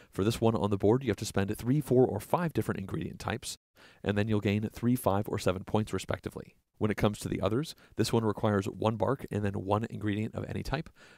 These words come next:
This one requires an acorn and a root, and this one requires an acorn and two mushrooms. Now, we pulled up one berry and two bark,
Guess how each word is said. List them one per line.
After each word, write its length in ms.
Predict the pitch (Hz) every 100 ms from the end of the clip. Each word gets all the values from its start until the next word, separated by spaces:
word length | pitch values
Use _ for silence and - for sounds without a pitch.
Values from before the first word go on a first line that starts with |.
| _
This 160 | 123 131
one 100 | 117
requires 420 | 110 110 107 110
an 180 | 101 -
acorn 400 | 127 - 123 123
and 220 | - 104 -
a 60 | 101
root, 240 | 143 165 - - -
and 120 | 147
this 120 | 220
one 120 | 160
requires 380 | 131 - 120 120
an 120 | 110
acorn 360 | 113 - 123 120
and 240 | 110 110 -
two 200 | - 127
mushrooms. 600 | 123 - - 90 - - _ _ _ _ _ _
Now, 120 | 101
we 260 | 101 110 113
pulled 240 | - 117
up 160 | 107 113 -
one 240 | 113 123
berry 380 | 120 110 117 120
and 240 | 107 107 -
two 160 | - 214
bark, 300 | 101 104